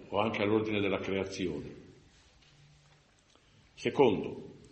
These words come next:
per quel che si riferisce alla causalità efficiente, si tratta di efficienza soltanto morale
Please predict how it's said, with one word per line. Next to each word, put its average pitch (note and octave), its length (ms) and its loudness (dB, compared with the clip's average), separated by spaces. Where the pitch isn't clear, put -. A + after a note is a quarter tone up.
per A2+ 180 2
quel G3+ 180 2
che E3 120 0
si C3+ 140 0
riferisce C3+ 500 4
alla A#2 120 4
causalità A2+ 540 2
efficiente, - 840 -2
si - 200 -4
tratta D#3 320 4
di B2 140 4
efficienza B2 640 2
soltanto G#2+ 880 2
morale G#2+ 840 6